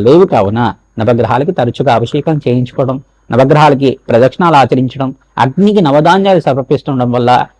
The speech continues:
నవగ్రహ శాంతి హోమాది కార్యక్రమాలు ఆచరించడం వల్ల రాజయోగ ప్రాప్తి కలుగుతుంది. దత్తాత్రేయ శాంతి హోమాది కార్యక్రమాలు కానీ, రాజశ్యామల యజ్ఞాతి క్రతులు కానీ ఆచరిస్తూ ఉండాలి.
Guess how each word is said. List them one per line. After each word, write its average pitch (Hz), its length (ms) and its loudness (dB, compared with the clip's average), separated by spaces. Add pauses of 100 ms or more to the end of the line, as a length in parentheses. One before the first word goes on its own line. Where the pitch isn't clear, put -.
(180)
నవగ్రహ 143 320 2 (120)
శాంతి 190 360 2
హోమాది 147 360 0
కార్యక్రమాలు 123 420 -2
ఆచరించడం 127 540 -4
వల్ల 123 240 0 (500)
రాజయోగ 113 520 0 (120)
ప్రాప్తి - 320 -6
కలుగుతుంది. 117 440 -6 (360)
దత్తాత్రేయ 170 680 2
శాంతి 147 280 0
హోమాది 139 340 0
కార్యక్రమాలు 135 440 -2
కానీ, 135 180 0 (360)
రాజశ్యామల 160 680 2
యజ్ఞాతి 131 380 0
క్రతులు 123 320 -2
కానీ 120 160 -4 (120)
ఆచరిస్తూ 117 440 -6
ఉండాలి. 110 300 -4